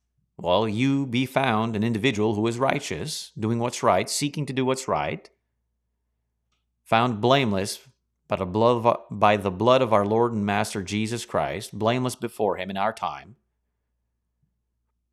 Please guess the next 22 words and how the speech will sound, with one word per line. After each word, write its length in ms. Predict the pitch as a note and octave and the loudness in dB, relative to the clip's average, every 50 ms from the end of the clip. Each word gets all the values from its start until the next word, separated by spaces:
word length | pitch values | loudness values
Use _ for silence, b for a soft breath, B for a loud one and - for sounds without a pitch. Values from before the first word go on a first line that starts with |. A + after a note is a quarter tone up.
| _ _ _ _ _ _ _ | _ _ _ _ _ _ _
and 240 | - A#2+ B2 B2 B2 | -2 0 0 2 4
walk 260 | C3+ F3 A3 G#3 - | 4 4 2 2 -2
with 120 | F2+ D#2+ | -6 -8
him, 140 | - C#2 C#2 | -8 -10 -8
live 300 | D2+ F2+ A2+ D3+ E3 D3 | -2 0 2 2 2 0
according 460 | C#3 C#3 - - B2 B2 B2+ B2+ B2 | -2 -4 0 0 0 0 0 -2 -6
to 360 | A2 - - A#2 A#2+ A#2+ A#2+ A2+ | -6 -4 -4 -4 -2 -2 -4 -2
the 140 | G2 A#2+ | 0 2
law, 540 | A#2+ A#2+ C3+ F3 G3+ - - - - _ _ _ _ _ _ _ _ _ _ _ _ _ _ _ | 4 6 6 4 4 0 -6 -10 -16 _ _ _ _ _ _ _ _ _ _ _ _ _ _ _
the 80 | - A#2 | -4 0
messianic 580 | A#2 A#2 A#2+ - - C3 B2 A#2+ A#2+ B2 A#2 | 0 0 0 0 -2 -2 0 0 0 0 0
law 540 | B2+ A#2+ C3 C#3+ C3+ A#2 G#2+ A2 B2 C3+ - _ _ _ _ - | 2 2 4 6 6 4 4 2 -2 -6 -12 _ _ _ _ -8
in 100 | A#2 A2 | -4 -2
which 340 | A#2 A#2 - - - - - E3 - - - - - - - | -2 -2 -4 -6 -10 -14 -16 -18 -20 -20 -20 -20 -20 -16 -10
we 160 | - A#2 A#2+ | -6 -4 -2
live 220 | B2 D#3 G3+ G#3 | 0 2 2 2
in, 160 | C#3 D#2+ - - _ _ _ _ _ _ _ | 0 -4 -8 -12 _ _ _ _ _ _ _
the 160 | - A2 G#2+ | -2 0 2
age 160 | G2 G2+ F#2+ | 2 2 2
of 80 | A2 A2 | 0 0
the 100 | A2 A#2 | 0 0
Messiah. 540 | A#2+ B2+ - - D3 D#3+ D#3 - - - | 0 -2 0 0 0 0 0 -2 -6 -12